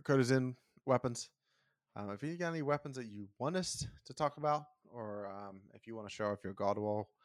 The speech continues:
and send it to us, and then we will try to find ways to down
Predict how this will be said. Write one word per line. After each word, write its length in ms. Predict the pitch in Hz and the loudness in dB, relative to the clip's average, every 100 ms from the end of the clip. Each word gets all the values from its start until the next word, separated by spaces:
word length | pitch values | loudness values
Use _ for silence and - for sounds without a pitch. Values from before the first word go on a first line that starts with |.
| _ _ _ - | _ _ _ -12
and 60 | 101 | 0
send 220 | 117 117 | 2 4
it 80 | 117 | 4
to 200 | 123 117 | 4 6
us, 360 | 117 113 - - 98 | 6 4 -2 -6 -4
and 220 | 104 98 | -4 -4
then 260 | 101 98 98 | -6 -6 -6
we 160 | 101 | -6
will 400 | 98 98 95 95 - | -4 -2 -4 -6 -8
try 240 | - 101 - | -6 -6 -6
to 200 | 107 101 | -8 -4
find 200 | 104 104 | -2 -2
ways 280 | 104 104 98 | 0 -2 -4
to 280 | - 104 101 - _ _ _ _ _ _ _ _ 117 | -6 -6 -6 -10 _ _ _ _ _ _ _ _ 4
down 460 | 135 135 127 120 | 6 8 6 2